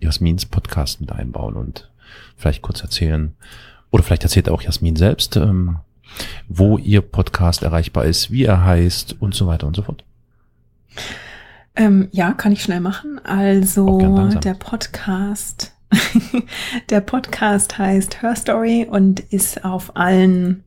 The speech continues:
Speaker 2: äh, bekannten Kanälen eigentlich zu abonnieren, auf jeden Fall auf allen großen Kanälen, ähm, zu finden, auch am einfachsten über die Website herstorypod de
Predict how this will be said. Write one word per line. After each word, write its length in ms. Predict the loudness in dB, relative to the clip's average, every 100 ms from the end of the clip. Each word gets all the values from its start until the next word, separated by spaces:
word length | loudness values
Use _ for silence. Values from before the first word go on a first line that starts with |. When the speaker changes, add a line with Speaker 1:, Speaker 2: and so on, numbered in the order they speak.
| -10 -6
Speaker 2:
äh, 160 | -4 -4 -4
bekannten 360 | -2 -2 -4
Kanälen 460 | -2 -2 0 -2 -2
eigentlich 640 | -4 -4 -6 -8 -10 -12 _ -20 -16 -16 -16 -6
zu 160 | -4 -2
abonnieren, 600 | 0 2 6 6 4 -2
auf 220 | -6 -10
jeden 180 | -12 -10
Fall 140 | -12
auf 260 | -12 -14 -8
allen 260 | -4 -4
großen 600 | -4 0 2 2 0 -4
Kanälen, 580 | -2 -2 0 0 0 -2 -8 -20 -20 -20 _ 0
ähm, 1200 | 4 4 4 2 0 2 2 2 2 2 2 0
zu 140 | -2 -4
finden, 1040 | 0 0 0 0 2 4 4 4 4 0 -2
auch 540 | 2 2 2 -4 -4
am 120 | -2
einfachsten 560 | 0 -2 -2 -2 -4 0
über 320 | 0 2 0
die 340 | 0 -2 0 0
Website 640 | 0 0 0 2 2 0
herstorypod 800 | -2 0 0 -2 -4 -6 -4 -4
de 460 | -2 0 0 0